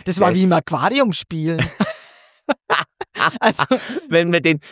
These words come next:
Speaker 2: Zuschauerraum geflutet hätte,
Speaker 1: Ja.
Speaker 2: wären wir im Aquarium.
Speaker 1: Wären wir im
Speaker 2: Dann wären die
Speaker 1: Aquarium
Speaker 2: Leute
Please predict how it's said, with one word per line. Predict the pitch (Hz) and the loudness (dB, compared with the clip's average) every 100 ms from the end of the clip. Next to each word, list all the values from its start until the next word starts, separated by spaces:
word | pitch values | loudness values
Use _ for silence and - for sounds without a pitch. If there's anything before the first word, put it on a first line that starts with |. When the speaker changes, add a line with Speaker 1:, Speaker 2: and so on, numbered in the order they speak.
| 269 - | -2 -2
Speaker 2:
Zuschauerraum | - 302 - 170 160 156 147 139 | 2 2 2 2 4 4 2 -2
geflutet | - 156 170 262 320 196 | -8 -2 0 2 0 0
hätte, | 170 156 - | 0 0 2
Speaker 1:
Ja. | 277 294 - | 2 0 -6
Speaker 2:
wären | - 120 135 | 0 2 2
wir | 160 151 | 0 0
im | 151 | 0
Aquarium. | 135 - 123 120 104 95 | -4 -2 2 4 2 2
Speaker 1:
Wären | |
wir | |
im | 113 | 2
Speaker 2:
Dann | 120 | 2
wären | 120 | 2
die | |
Speaker 1:
Aquarium | - 123 | 4 4
Speaker 2:
Leute | 139 | 2